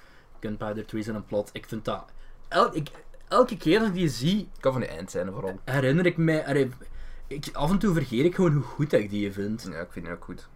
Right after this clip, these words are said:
Speaker 2: Ik heb een vier sterren gegeven op Letterboxd.
Speaker 1: Eh, ja, ik zou dat ook vier of vier en een half misschien zelfs. Nu is het weer, ja, allee, een dik jaar geleden dat ik hem gezien
Speaker 2: Mhm.
Speaker 1: heb. Maar ja, love it. Hugo Weaving als V. Je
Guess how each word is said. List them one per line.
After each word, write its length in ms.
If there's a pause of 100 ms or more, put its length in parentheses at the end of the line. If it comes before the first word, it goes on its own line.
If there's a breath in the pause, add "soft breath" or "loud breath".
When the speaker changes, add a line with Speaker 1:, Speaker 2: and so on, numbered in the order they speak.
(260)
Speaker 2:
Ik 60
heb 120
een 80
vier 140
sterren 280
gegeven 260
op 80
Letterboxd. 500 (300)
Speaker 1:
Eh, 300
ja, 180
ik 100
zou 180
dat 80
ook 160
vier 360
of 80 (240)
vier 180
en 80
een 60
half 200
misschien 340
zelfs. 320
Nu 120
is 80
het 100
weer, 280 (160)
ja, 420
allee, 160
een 80
dik 160
jaar 220
geleden 240
dat 120
ik 40
hem 100
gezien 260
Speaker 2:
Mhm. 100
Speaker 1:
heb. 140 (540 soft breath)
Maar 280
ja, 240 (240)
love 460
it. 380
Hugo 500
Weaving 340
als 300
V. 80
Je 260